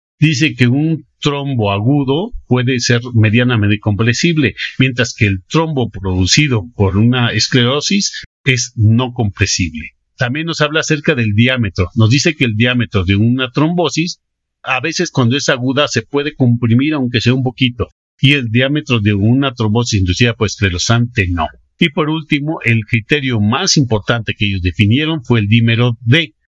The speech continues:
ya que es negativo en todos los casos de esclerosis,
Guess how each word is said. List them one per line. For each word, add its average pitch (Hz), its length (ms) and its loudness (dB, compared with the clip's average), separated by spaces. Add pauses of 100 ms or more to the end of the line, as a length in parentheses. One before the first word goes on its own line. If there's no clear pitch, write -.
(280)
ya 139 240 2
que 120 300 2
es - 240 -6
negativo 156 880 2 (180)
en 113 220 2
todos 143 320 -2
los 104 200 -2
casos 135 460 -2 (280)
de 123 500 2
esclerosis, 104 960 0